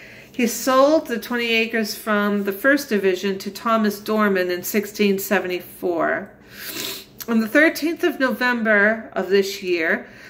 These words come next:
Francis Peabody, John Gould, Thomas Baker, and Edmund Town were chosen to lay out and divide common land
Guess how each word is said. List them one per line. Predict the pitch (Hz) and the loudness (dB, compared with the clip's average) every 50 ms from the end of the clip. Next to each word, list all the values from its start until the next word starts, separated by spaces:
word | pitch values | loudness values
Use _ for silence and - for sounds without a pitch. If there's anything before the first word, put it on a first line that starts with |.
| - - | -20 -20
Francis | - - 240 233 240 247 247 247 - 233 208 | -10 -4 -2 0 2 2 0 0 -4 -6 -6
Peabody, | - - 240 233 220 208 226 214 226 233 208 | -4 -2 -2 0 0 0 0 -2 -2 -2 -4
John | - 220 214 202 196 196 185 | -2 0 0 0 0 0 0
Gould, | - 190 190 180 180 180 196 196 202 - | 2 4 4 4 4 4 2 0 -2 -6
Thomas | - - 220 214 214 240 240 240 | -4 0 0 2 2 2 0 -2
Baker, | - - 190 180 180 180 185 180 180 175 | 0 0 2 2 2 2 2 2 2 2
and | - - 180 185 185 | 2 0 -4 -4 -2
Edmund | - 185 196 190 190 190 190 190 190 | 0 0 0 0 0 0 0 -2 -4
Town | - - 233 226 214 208 196 185 185 185 | -10 -6 -2 0 2 2 0 0 -2 0
were | 196 190 | -2 -2
chosen | 190 - 240 233 240 247 233 233 226 214 | -2 -2 -2 -2 0 0 0 0 0 -2
to | 214 - 202 | -2 -2 -2
lay | 185 202 202 202 196 | 0 2 4 4 6
out | 190 196 196 190 | 4 4 2 0
and | - 180 180 | -4 -4 -2
divide | 185 175 175 175 170 170 170 165 - | -2 -2 0 2 2 2 2 0 -2
common | - - 262 262 285 330 294 214 185 170 | -4 0 2 2 2 2 2 0 -2 -2
land | 160 160 165 160 156 170 185 202 | -6 -8 -8 -8 -8 -8 -10 -12